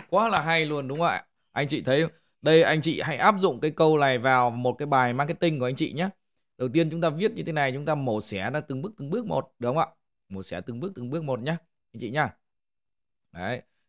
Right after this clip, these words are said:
thì nó sẽ giúp cho anh chị sẽ có một cái bài, à, content marketing rất là chi tiết, từng, ờ, tí, từng tí một và chúng ta mổ xẻ ra và chúng ta ghép nó lại. À, nói chung là công cụ này nó sẽ,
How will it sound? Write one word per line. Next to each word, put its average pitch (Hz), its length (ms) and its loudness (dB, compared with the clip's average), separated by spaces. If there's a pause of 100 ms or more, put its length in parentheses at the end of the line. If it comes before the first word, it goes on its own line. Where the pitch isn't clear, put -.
(100)
thì 123 100 -2
nó 131 140 -2
sẽ 131 180 -4
giúp 208 220 0
cho 156 100 2
anh 147 100 0
chị 65 300 -8
sẽ - 180 -8
có 139 160 0
một 156 200 -2
cái 131 80 -4
bài, 113 400 0
à, 107 160 -8
content 127 440 -2
marketing 127 400 -4
rất 175 140 -4
là 135 80 -2
chi 123 180 -6
tiết, 170 200 -4 (580)
từng, 113 280 -4
ờ, 107 200 -2
tí, 143 260 -2
từng 117 180 -6
tí 127 140 -4
một 143 240 -4
và 101 160 -2
chúng 127 180 -10
ta 123 320 -4
mổ 107 300 -8
xẻ 90 260 -8
ra 117 80 -8
và 110 100 -10
chúng 117 160 -14
ta 123 120 -6
ghép 185 280 -4
nó 175 60 -6
lại. 170 160 -6 (580)
À, - 100 -12
nói 135 140 2
chung 180 200 4
là 135 60 -2
công 165 220 0
cụ 170 180 4
này 127 160 -2
nó 143 140 -4
sẽ, - 160 -12